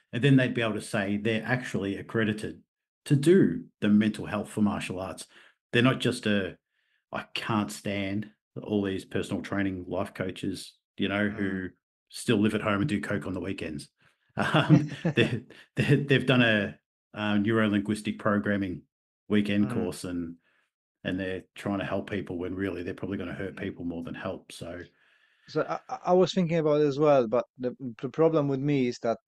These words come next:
Speaker 2: I, I have no formal qualification, so I'm not using it as a therapy. I'm using
Speaker 1: Yeah.
Speaker 2: it more as a, uh, support tool for the therapy, right? So people go
Speaker 1: Yeah.
Speaker 2: for a thera-,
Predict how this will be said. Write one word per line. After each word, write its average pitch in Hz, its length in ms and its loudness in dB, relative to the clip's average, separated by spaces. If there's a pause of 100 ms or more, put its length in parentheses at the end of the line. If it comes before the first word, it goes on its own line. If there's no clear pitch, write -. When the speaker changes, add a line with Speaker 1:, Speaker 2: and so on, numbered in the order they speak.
(180)
Speaker 2:
I, 113 260 0
I - 20 0
have 117 220 -2
no 117 480 0
formal 123 260 -2
qualification, 123 720 -2
so 113 300 -2
I'm 107 260 0
not 117 160 -4
using 113 340 -6
it - 80 -8
as 107 180 -6
a - 60 -12
therapy. 127 560 -2 (440)
I'm 117 180 -4
using 117 260 -2
Speaker 1:
Yeah. 104 60 0
Speaker 2:
it 110 80 -6
more 113 260 -4
as 107 260 -6 (120)
a, 104 560 -4 (560)
uh, 95 500 -2
support - 540 -2 (120)
tool 123 500 2
for 117 220 -4
the 110 100 -6
therapy, 101 420 -6
right? 101 200 -6 (340)
So - 140 -8
people 123 280 -4
go 107 140 2
Speaker 1:
Yeah. 104 60 -2
Speaker 2:
for 104 200 -8
a 95 40 -8
thera-, 113 320 0